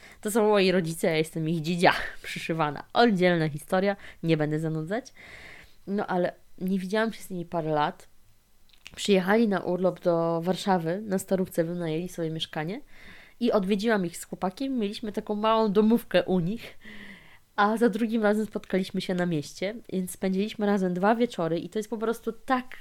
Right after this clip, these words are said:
fantastyczne towarzystwo. I mojemu chłopakowi tak przypadli do gustu, a on im, że my wszyscy razem we czwórkę, a w sumie w piąt-, w szóstkę, bo oni byli z dzieciakiem i jakimś kuzynem jeszcze,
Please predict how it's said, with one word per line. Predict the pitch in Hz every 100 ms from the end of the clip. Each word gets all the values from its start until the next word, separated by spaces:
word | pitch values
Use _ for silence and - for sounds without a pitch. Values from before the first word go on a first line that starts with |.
| -
fantastyczne | 202 180 180 - - - 165
towarzystwo. | 160 160 147 - 147 -
I | 214
mojemu | 254 294 311
chłopakowi | 311 359 359 370 349 277
tak | 285 320
przypadli | - - 247 233 208
do | 180
gustu, | 180 220 - 196
a | 190
on | 180 165
im, | 160 156 196 - - - - - 196
że |
my | 196 214
wszyscy | - 294 - 311
razem | 262 165 151
we | 185
czwórkę, | - 190 165
a | 175
w |
sumie | - 240
w | -
piąt-, | 175 143 - - -
w | - 147
szóstkę, | 302 415 - - 185
bo | 165
oni | 160 160 165
byli | 160 165
z | 160
dzieciakiem | 170 165 202 196 160
i | 156
jakimś | 160 - 165 -
kuzynem | - 170 175 143 147
jeszcze, | 156 -